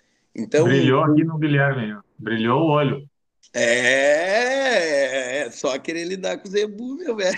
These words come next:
Speaker 1: A área tem
Speaker 2: Não, mas sabe,
Speaker 1: bastante.
Speaker 2: eu, eu queria, eu que-, eu fiz esse corte aqui porque eu tava lembrando, até ovo tem mais estrógeno que, estrogênio do que a carne que vai ficar num dia de, de tão longo.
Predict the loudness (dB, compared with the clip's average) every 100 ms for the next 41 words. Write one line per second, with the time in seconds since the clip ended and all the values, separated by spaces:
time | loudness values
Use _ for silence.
0 | -6 -12 -14 -16 -12 -8 -6 -4 0 2
1 | 2 2 0 -2 -2 -2 2 2 2 0
2 | -2 2 2 0 -2 -2 0 0 2 0
3 | -2 -2 -2 0 0 0 0 0 -2 -2
4 | -4 -2 -2 0 0 0 0 0 0 2
5 | 2 2 2 0 0 -2 -4 -2 0 2
6 | 0 0 0 0 2 0 0 0 0 0
7 | 2 0 -2 -6 -6 -4 -2 -2 -4 -4
8 | 0 0 2 0 0 -2 -2 -2 0 -2
9 | -4 -10 _ _ _ _ -4 -2 0 0
10 | 0 -2 0 0 0 -2 -2 -2 0 0
11 | 0 0 0 0 0 0 0 -2 -2 -4
12 | -6 _ -16 -10 -6 -2 0 0 0 -4